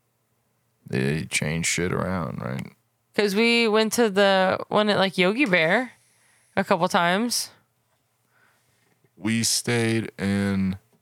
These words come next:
Speaker 1: well, I guess once we stayed in a pre-made tent.
Speaker 2: Yeah, like a cabin tent, a glamper, right?
Speaker 1: It wasn't a glamper.
Speaker 2: A glamping, I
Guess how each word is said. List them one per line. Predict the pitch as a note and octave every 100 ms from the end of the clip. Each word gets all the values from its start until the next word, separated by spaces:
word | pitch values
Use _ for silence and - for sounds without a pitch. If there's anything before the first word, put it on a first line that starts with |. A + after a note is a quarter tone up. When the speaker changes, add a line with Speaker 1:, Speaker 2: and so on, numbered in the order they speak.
| _ _ _ _ _ _ _ _ -
Speaker 1:
well, | G#2
I |
guess | G#2+ G#2+ -
once | G#2 G#2 A2 A2+ G#2+
we | G2+
stayed | F#2 - F2+ F2
in | E2+
a | E2+
pre-made | - - F#2 F2 E2+ C#2
tent. | - F2 C#2+ - _ _ _ _ F#4
Speaker 2:
Yeah, | G4
like | G3+ G3+
a | F#3
cabin | - G3+ F3+ E3+
tent, | - D#3+ -
a |
glamper, | E3 E3+ F3 E3 D#3 E3 F3+ _ _ _ _ _ _ _ _
right? | E3+ E3+
Speaker 1:
It | E3
wasn't | C3 G2+
a |
glamper. | F2+ D2+ G#1+ - - - - _ _ -
Speaker 2:
A |
glamping, | G3 A3 A3
I | A3